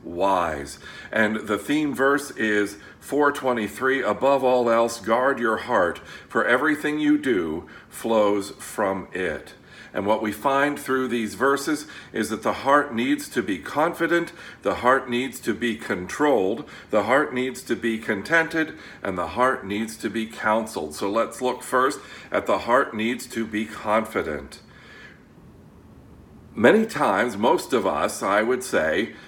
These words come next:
uh, gauge happiness by circumstance. We say, "I'll be happy if, I'll be happy when, I'll finally feel good about things when," or maybe, like, especially during covid, uh,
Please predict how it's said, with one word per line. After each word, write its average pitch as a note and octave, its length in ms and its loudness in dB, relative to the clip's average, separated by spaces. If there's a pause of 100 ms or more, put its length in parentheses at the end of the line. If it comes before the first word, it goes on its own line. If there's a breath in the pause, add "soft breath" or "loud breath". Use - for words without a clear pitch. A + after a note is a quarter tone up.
(140 loud breath)
uh, G#2 260 2 (200)
gauge E3 400 2
happiness A2 720 0
by G#2+ 480 4 (120)
circumstance. D#2 1080 -6 (320 loud breath)
We G2 140 0
say, G2+ 420 2 (260 loud breath)
"I'll G2+ 220 4
be C3 160 0
happy A#2+ 440 0
if, G#2 520 0
I'll G#2 220 6
be C3 160 -2
happy A#2 420 0
when, G2 420 2
I'll G#2+ 280 2
finally A#2+ 480 0
feel A#2 440 0 (320 loud breath)
good A#2+ 220 4
about G#2+ 380 4
things A#2 320 -2
when," G2 560 0 (240 loud breath)
or B2 200 6
maybe, A2 720 4
like, G2+ 300 2
especially G#2 640 2
during G#2 440 2 (100)
covid, A#2 580 4 (380 loud breath)
uh, A#2 140 2